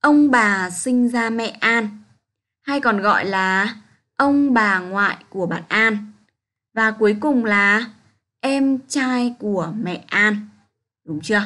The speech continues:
Đây là em trai của mẹ An này. Được chưa nào? Rồi, câu hỏi số hai. Cho cô biết là những người nào thuộc họ nội của An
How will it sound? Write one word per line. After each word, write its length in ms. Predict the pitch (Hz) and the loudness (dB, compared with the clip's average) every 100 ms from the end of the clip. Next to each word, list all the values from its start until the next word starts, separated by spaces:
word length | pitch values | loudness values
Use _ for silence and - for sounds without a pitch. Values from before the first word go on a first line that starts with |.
| - _ _ | -4 _ _
Đây 180 | - 185 | -12 -8
là 100 | 175 170 | -8 -8
em 260 | 185 180 | -10 -12
trai 300 | 175 202 185 | -12 -10 -10
của 120 | 175 160 | -10 -12
mẹ 140 | - | -12
An 260 | - 185 175 | -8 -6 -4
này. 160 | 170 170 - _ _ _ _ _ _ _ _ | -6 -8 -18 _ _ _ _ _ _ _ _
Được 100 | 151 | -14
chưa 160 | 160 190 | -12 -6
nào? 200 | 185 175 - - - - _ _ _ _ - | -6 -6 -10 -20 -20 -20 _ _ _ _ -4
Rồi, 300 | 226 214 175 | 2 2 0
câu 180 | 175 208 | -2 -2
hỏi 240 | 214 185 | 0 -4
số 220 | 175 - 170 | -6 -6 -4
hai. 400 | 208 240 233 208 - _ _ _ _ _ _ | 0 2 2 -2 -14 _ _ _ _ _ _
Cho 160 | - 302 | -2 -2
cô 140 | 294 | 2
biết 240 | 277 330 381 | 4 4 2
là 260 | 302 226 | 2 2
những 600 | 190 185 196 202 240 339 | 0 0 -2 -2 -2 0
người 260 | 339 262 202 | 2 2 0
nào 440 | 185 190 185 175 170 | -2 -2 -2 -4 -8
thuộc 300 | 196 202 180 | -6 -6 -6
họ 360 | 202 202 214 - | -10 -6 -6 -2
nội 360 | 208 220 226 - - | 0 2 0 -2 -10
của 160 | 185 | -4
An 340 | 175 202 240 | -2 4 4